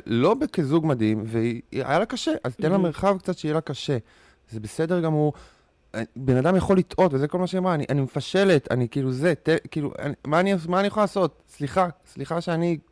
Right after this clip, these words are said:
Speaker 1: דפוקה, כאילו, סליחה." וזה היה נורא חמוד בעיניי,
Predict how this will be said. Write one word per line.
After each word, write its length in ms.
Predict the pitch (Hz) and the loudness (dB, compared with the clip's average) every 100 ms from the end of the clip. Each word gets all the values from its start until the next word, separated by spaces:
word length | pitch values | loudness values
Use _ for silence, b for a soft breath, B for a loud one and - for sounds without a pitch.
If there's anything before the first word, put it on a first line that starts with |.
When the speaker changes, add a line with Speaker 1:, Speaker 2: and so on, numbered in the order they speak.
| _ | _
Speaker 1:
דפוקה, 300 | 151 143 107 - - | -6 -2 -2 -4 -12
כאילו, 160 | 123 | -12
סליחה." 280 | 117 135 117 - b b b b _ | -8 -4 -4 -6 b b b b _
וזה 200 | 107 110 | -12 -6
היה 100 | 120 | -4
נורא 260 | 143 139 135 | -2 -2 -2
חמוד 320 | - 123 110 | -2 -6 -4
בעיניי, 360 | 107 104 107 | -4 -2 -4